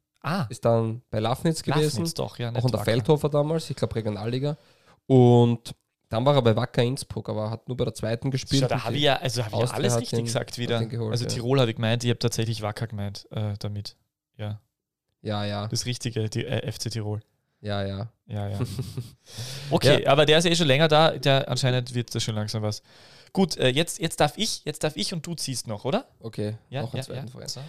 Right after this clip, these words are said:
Speaker 2: Zur Partie an sich sage ich vielleicht noch was, es war, ähm, relativ einseitig. Ramalho richtig gut gewesen in dem Spiel. Und, ähm, Noah
Speaker 1: Kann man das
Speaker 2: Ock-,
Speaker 1: hören,
Speaker 2: und
Speaker 1: dass
Speaker 2: bei
Speaker 1: ich
Speaker 2: Noah, und bei
Speaker 1: Kann
Speaker 2: Noah,
Speaker 1: man das hören?
Speaker 2: man hört das, ja. Und
Speaker 1: Gut.
Speaker 2: bei
Speaker 1: Aber du hast
Speaker 2: Noah,
Speaker 1: leider gesehen auch.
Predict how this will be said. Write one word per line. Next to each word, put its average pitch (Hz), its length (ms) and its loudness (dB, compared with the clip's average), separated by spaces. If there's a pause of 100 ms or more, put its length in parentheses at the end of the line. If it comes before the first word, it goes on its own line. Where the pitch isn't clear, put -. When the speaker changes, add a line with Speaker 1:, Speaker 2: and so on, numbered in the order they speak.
(380)
Speaker 2:
Zur - 140 -8
Partie 170 420 2
an 135 100 -2
sich 170 260 0
sage 143 200 2
ich 135 60 -4
vielleicht 139 200 0
noch 131 140 0
was, 127 240 0
es - 120 -10
war, 117 320 -2 (540)
ähm, 113 280 4
relativ 120 500 0 (100)
einseitig. 123 800 -2
Ramalho 127 500 0
richtig 147 400 -4
gut 151 220 -8
gewesen 147 360 -2
in 139 40 0
dem 139 140 0
Spiel. 135 320 0 (480)
Und, 123 500 2 (300)
ähm, 117 360 -6
Noah - 0 -
Speaker 1:
Kann 120 160 0
man 151 120 8
das - 80 0
Speaker 2:
Ock-, 131 120 8
Speaker 1:
hören, 139 120 2
Speaker 2:
und 139 80 2
Speaker 1:
dass 147 40 -2
Speaker 2:
bei 139 80 4
Speaker 1:
ich 135 60 2
Speaker 2:
Noah, 151 400 4
und 123 100 -4
bei 123 80 4
Speaker 1:
Kann 120 80 2
Speaker 2:
Noah, 131 140 2
Speaker 1:
man 147 100 4
das 165 100 -12
hören? 160 180 -12
Speaker 2:
man 117 140 -4
hört 127 280 0
das, 107 220 -4
ja. 123 160 -4
Und 110 140 -8 (340)
Speaker 1:
Gut. - 100 -20 (300)
Speaker 2:
bei 117 80 0
Speaker 1:
Aber 120 60 4
du 123 60 4
hast 139 60 6
Speaker 2:
Noah, 139 80 4
Speaker 1:
leider 131 180 4
gesehen 127 320 -4
auch. 117 160 -8